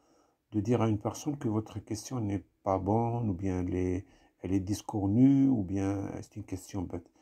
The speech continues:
Il n'y a jamais de question bête, il y a des réponses bêtes. Donc faites attention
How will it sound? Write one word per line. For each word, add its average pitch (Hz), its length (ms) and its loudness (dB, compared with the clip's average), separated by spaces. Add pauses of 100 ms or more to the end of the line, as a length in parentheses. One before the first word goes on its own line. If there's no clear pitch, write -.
(300)
Il 107 60 -4
n'y 101 40 2
a 101 40 4
jamais 113 480 4
de 104 100 -4
question - 380 -12
bête, - 260 -14
il - 60 -10
y - 20 -6
a - 60 -6
des 90 120 -6
réponses 101 500 -4
bêtes. - 320 -18
Donc 95 180 -10
faites 113 180 -8
attention 110 500 -6